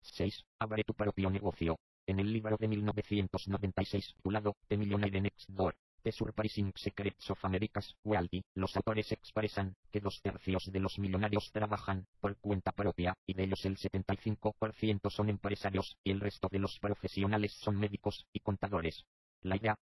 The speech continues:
que la mayoría de personas heredan la riqueza es anticuada.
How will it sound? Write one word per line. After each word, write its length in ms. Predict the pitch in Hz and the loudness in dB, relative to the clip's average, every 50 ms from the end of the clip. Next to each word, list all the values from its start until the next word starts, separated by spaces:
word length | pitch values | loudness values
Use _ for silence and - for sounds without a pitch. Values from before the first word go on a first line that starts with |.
| - - | -4 -4
que 100 | - 110 | -2 0
la 100 | 110 110 | 0 2
mayoría 340 | 113 113 107 107 107 104 98 | 2 2 2 2 2 0 0
de 100 | 104 - | -2 -2
personas 560 | - - 107 101 - - 98 95 95 - - | -2 -4 -4 -4 -2 -2 0 0 0 0 -2
heredan 340 | 98 98 101 98 92 90 87 | -2 0 0 0 0 0 0
la 100 | 95 98 | 0 -2
riqueza 360 | 98 - - 107 - - 104 | -2 -2 -2 -2 -2 0 -2
es 140 | 107 - - | -2 0 -2
anticuada. 560 | 101 - - - - 104 101 87 80 78 | -4 -2 -4 -4 -2 -2 -2 -2 -2 -4